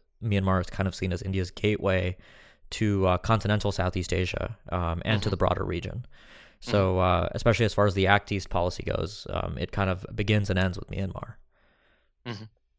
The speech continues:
Speaker 2: So before we close, Ankit, I mean, looking to, I mean, since we're, we're kind of ending twenty eighteen here, looking to twenty nineteen, is there anything you're looking at with respect to the Indian Ocean and, uh, India's neighborhood policy that you think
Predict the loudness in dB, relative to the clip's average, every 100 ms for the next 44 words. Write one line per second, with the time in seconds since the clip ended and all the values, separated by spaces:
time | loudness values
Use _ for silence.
0 | -8 -2 -2 -2 -2 0 0 0 -2 -2
1 | 0 -4 -2 -4 -2 -6 -6 -6 -6 -8
2 | -8 -6 -6 -4 -6 -8 -8 -10 -6 -6
3 | -2 0 0 -4 -6 -6 -4 -6 -4 -6
4 | -6 -8 -10 -12 -10 -8 -8 -8 -8 -8
5 | -8 -10 -8 -8 -8 -8 -8 -8 -8 -8
6 | -10 -14 -6 -4 -2 -4 -6 -8 -6 -6
7 | -4 -2 -4 -6 -20 -20 _ -6 -4 -4
8 | -8 -8 -8 -8 -12 -10 -6 -8 -8 -18
9 | -16 -14 -12 -10 -12 -10 -10 -10 -6 -8
10 | -6 -6 -6 -8 -6 -6 -4 -8 -10 -12
11 | -14 -12 -10 -8 -2 0 0 -2 -4 -6
12 | -6 -8 -2 -2 -2 -4 -2 -2 -4 -6
13 | -6 -6